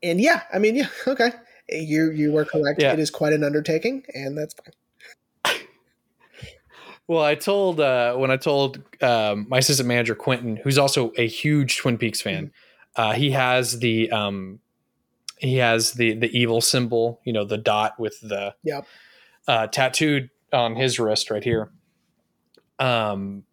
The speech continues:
Speaker 2: he, when I told him, I was like, "Yeah, this is on my list." He was like, "Oh, so it'll just be a Twin Peaks episode then." I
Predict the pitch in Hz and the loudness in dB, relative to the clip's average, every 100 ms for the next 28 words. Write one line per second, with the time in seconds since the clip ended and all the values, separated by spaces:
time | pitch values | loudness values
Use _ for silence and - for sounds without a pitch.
0 | _ _ _ _ _ _ _ _ _ _ | _ _ _ _ _ _ _ _ _ _
1 | _ - 139 156 156 156 151 147 135 127 | _ -14 -4 0 2 4 4 2 2 0
2 | 123 151 143 131 117 110 113 110 110 110 | 2 0 2 2 2 0 0 2 2 2
3 | - 120 104 107 113 113 110 - 127 120 | 2 0 0 -2 0 0 0 -2 0 0
4 | 113 151 131 139 127 131 120 110 - 117 | 2 2 2 2 2 2 0 -2 -2 -4
5 | 104 110 110 98 - 98 95 92 | -2 -4 -4 -4 -4 -6 -8 -12